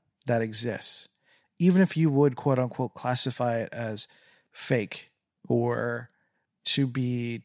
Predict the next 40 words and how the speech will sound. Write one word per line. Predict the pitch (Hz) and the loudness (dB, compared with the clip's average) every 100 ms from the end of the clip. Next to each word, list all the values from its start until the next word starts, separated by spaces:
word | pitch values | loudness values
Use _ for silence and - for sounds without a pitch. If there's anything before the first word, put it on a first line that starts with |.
| - | -2
different | 139 - 117 110 | -2 0 -4 -4
or | 120 127 | -2 -2
unexpected, | 123 - 135 135 127 120 113 113 120 | 0 0 2 0 0 -2 -4 -6 -6
or | 139 123 | -2 0
they're | 123 | 0
trying | - 143 135 127 | 0 2 2 0
to | 131 | -4
gain | 120 135 143 | -2 0 0
something | 131 127 117 120 | 0 0 -2 -6
from | 120 120 | -6 -4
a | |
situation, | 127 - 120 131 - - 127 - _ _ _ _ _ | -4 -2 -2 -2 -2 -4 -8 -16 _ _ _ _ _
that's | 120 - | -2 4
still | 196 | 4
part | 185 - 160 151 | 4 2 4 4
of | 117 | 2
who | 123 143 | 0 0
they | 123 117 | 0 -2
are. | 117 104 - - _ _ _ _ - - - - | -2 -2 -6 -14 _ _ _ _ -20 -20 -2 4
They | 156 | 6
may | 165 | 6
grow | 131 139 151 | 4 2 4
from | 143 127 | 2 2
that | 120 120 | 2 0
and | 135 | -4
they | 127 | -4
may | 117 | -4
change | 110 151 160 151 | -2 2 2 0
from | 123 117 | -6 -6
that | - - _ _ _ _ | -6 -8 _ _ _ _
because | 127 131 - | -2 -2 0
humans, | 139 135 139 | 0 2 2
again, | 131 151 139 | 2 2 2
are | 78 123 | -2 -4
dynamic. | 120 123 156 156 - - | -2 0 2 0 -4 -6
They're | 120 | -4
dynamic | 120 127 139 160 156 | 0 0 2 2 2
horizontally | 139 123 113 139 - 156 147 | 0 -2 0 0 2 2 2
and | 123 120 | 2 2
vertically. | 143 127 - | 0 0 -6